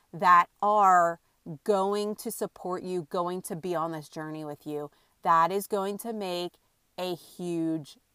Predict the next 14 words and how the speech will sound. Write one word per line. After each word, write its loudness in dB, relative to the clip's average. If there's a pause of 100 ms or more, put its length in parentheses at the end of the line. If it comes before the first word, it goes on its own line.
difference. -12 (360)
So 4 (420)
unmotivated 0
excuse, -6 (800)
I -16
crossed 4
that 2
off 4
the -8
list -8
too. -10
Um, 4
let's -2
see. -6